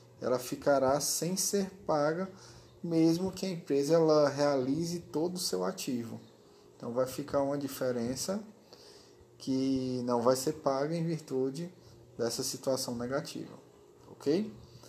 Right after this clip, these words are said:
Então, em outras palavras, o ativo ele não é suficiente para liquidar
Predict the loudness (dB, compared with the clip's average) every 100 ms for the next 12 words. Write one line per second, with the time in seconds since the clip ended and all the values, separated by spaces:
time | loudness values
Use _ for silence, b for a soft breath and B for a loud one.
0 | B -6 2 4 4 0 0 0 0 -4
1 | 2 4 6 6 4 0 0 -10 -20 -20
2 | -20 -20 -20 -20 -20 -4 8 8 8 -2
3 | 0 2 2 2 4 4 4 4 2 0
4 | -2 0 0 -2 -2 -4 -8 -12 B B
5 | B B B 4 8 8 6 0 -2 -2
6 | 6 8 8 2